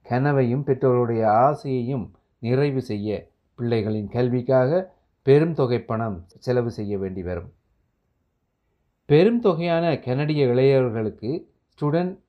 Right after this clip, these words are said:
டெப்ட் எனப்படும் மாணவ கடன் ஒரு பெரும் தடைக்கல்லாக அமைகின்றது. அவர்களின் முன்னேற்றத்திற்கும் மகிழ்ச்சிக்கும்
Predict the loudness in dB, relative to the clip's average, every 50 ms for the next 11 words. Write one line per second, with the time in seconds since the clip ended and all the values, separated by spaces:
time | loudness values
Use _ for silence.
0 | _ _ -4 -2 -2 -2 -2 -6 -14 _ -4 -4 -4 -2 -2 -2 -2 -2 -2 -2
1 | -2 -4 -2 0 0 2 2 2 2 0 0 0 -2 -2 -2 -2 -2 -4 -6 -8
2 | -6 -6 -6 -4 -2 -2 0 0 0 0 -2 -4 -2 0 0 0 0 0 -2 0
3 | 0 0 0 0 -2 -2 -4 -4 -6 -10 _ _ _ _ -6 -4 -4 -4 -4 -4
4 | -6 -8 -8 -8 -8 -10 -12 -14 _ _ _ _ _ _ _ _ _ _ _ _
5 | _ _ _ _ _ 0 2 2 2 2 0 0 -2 -2 -2 -2 -4 -4 -2 -2
6 | -2 -2 -4 -4 -6 -6 -14 -14 _ -8 -8 -8 -8 -12 _ _ _ _ _ _
7 | -4 -2 -2 -2 -2 -4 -6 -8 -10 -10 -6 -6 -6 -6 -6